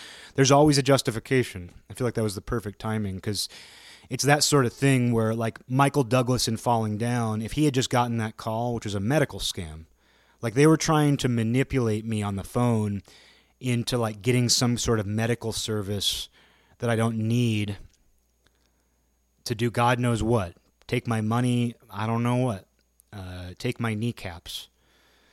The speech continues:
He kept talking about back pain and kneecaps is what he kept talking about. But you can see where, like, if Michael Douglas in Falling Down had gotten that phone call, he would have,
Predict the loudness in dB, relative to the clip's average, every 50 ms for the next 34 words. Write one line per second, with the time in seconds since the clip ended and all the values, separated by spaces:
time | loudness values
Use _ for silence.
0 | _ _ _ _ _ -8 -8 -6 -2 0 0 2 2 0 0 0 -2 -2 -2 -2
1 | 0 0 0 -2 -4 -6 -4 -2 -2 -2 -2 -2 -4 -4 -6 -6 -8 -8 -12 -14
2 | -14 -14 -16 -16 -16 -16 -16 -16 -14 -16 -16 -16 -12 -12 -12 -10 -10 -10 -12 -12
3 | -12 -14 -16 -16 -18 _ _ _ _ _ _ _ _ _ _ _ _ _ _ _
4 | _ -8 -6 -4 -2 -2 0 4 6 8 8 8 8 6 4 0 -2 0 2 4
5 | 4 4 4 2 4 4 4 4 4 4 2 2 0 2 4 4 6 6 4 2
6 | 2 2 2 2 2 2 0 0 0 0 0 0 -2 -4 -4 -4 -4 -2 -2 -2
7 | -2 -2 -2 -2 0 0 0 -2 -4 -6 -10 -20 -20 -20 -20 -20 -20 -20 -20 -20
8 | -14 _ 0 2 2 2 2 0 -2 -6 -14 -20